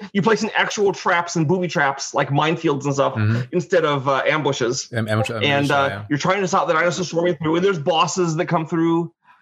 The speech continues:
Speaker 1: boss monsters. And, uh, and, and the boss monsters for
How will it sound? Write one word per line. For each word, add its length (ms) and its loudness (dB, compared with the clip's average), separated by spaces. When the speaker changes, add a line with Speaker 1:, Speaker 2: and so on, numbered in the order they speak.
Speaker 1:
boss 260 0
monsters. 600 0
And, 260 2
uh, 460 0
and, 160 0
and 200 2
the 160 -2
boss 240 2
monsters 380 0
for 160 0